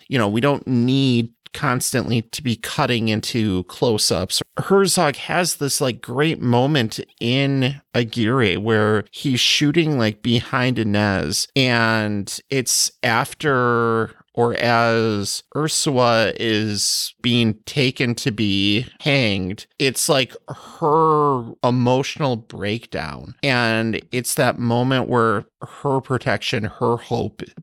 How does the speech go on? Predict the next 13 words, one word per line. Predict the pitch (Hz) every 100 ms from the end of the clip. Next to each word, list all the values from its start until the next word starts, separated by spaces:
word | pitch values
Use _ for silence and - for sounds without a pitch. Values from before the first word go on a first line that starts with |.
| -
sort | - 139 117
of | 104
is | 101 87 80
lost. | 113 127 113 71 - - - -
And | 135 135 117 - -
they | 135
don't | 143 160 -
cut | - 151 131
into, | - 131 139 - 139 123 117
like, | 113 90 90 85 _ -
traditionally | - 139 143 175 - 135 120
you | 110 120
would | 123 110